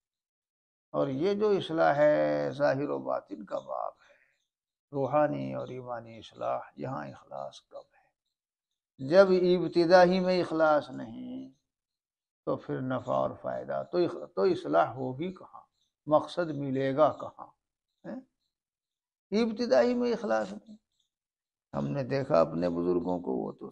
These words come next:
वाकई बड़ों के होते हुए बाज़ मरतबा छोटों से रुजू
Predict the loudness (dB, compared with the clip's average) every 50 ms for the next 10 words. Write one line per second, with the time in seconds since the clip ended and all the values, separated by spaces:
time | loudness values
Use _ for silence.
0 | -12 -6 -6 -6 -6 -6 -8 -10 -10 -10 -12 _ _ _ _ _ _ _ _ _
1 | -8 0 4 8 10 10 10 10 8 8 6 6 6 6 6 4 2 2 2 4
2 | 4 4 4 6 8 8 8 6 4 0 -4 -4 -4 -6 -4 -2 -2 -2 -2 -4
3 | -6 -8 -8 -6 -6 -6 -6 -6 -6 -6 -4 -4 -6 -6 -6 -8 -8